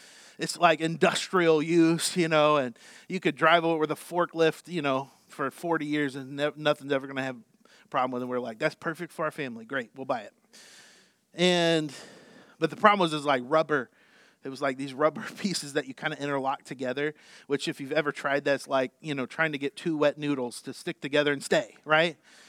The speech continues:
And I had done lots of floors before, but not like this kind. And I would get, like, two pieces in. I'd try to add the third one, and the first two would break apart.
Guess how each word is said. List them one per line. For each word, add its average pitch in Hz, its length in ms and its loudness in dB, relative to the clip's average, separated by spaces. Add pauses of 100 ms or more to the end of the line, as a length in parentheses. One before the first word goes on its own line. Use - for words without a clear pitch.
(680)
And 160 380 4
I 175 100 8
had 175 100 2
done 165 240 2
lots 151 320 2
of 175 60 -8
floors 156 260 0
before, 160 360 0
but 151 140 2
not 156 200 0
like 147 180 0
this 143 160 -6
kind. 147 300 -4
And 135 120 -4
I 143 100 4
would 135 80 -6
get, 143 180 -4
like, 135 160 -4
two 165 180 -2
pieces 143 420 -8
in. 143 200 2
I'd 139 140 -2
try 151 200 -4
to 143 80 -4
add 139 140 0
the 135 80 -10
third 143 280 -2
one, 139 160 -2
and 131 160 -6
the 123 120 -10 (100)
first 147 260 -4
two 139 120 -8
would 117 100 -10
break 120 220 -10
apart. 104 320 -16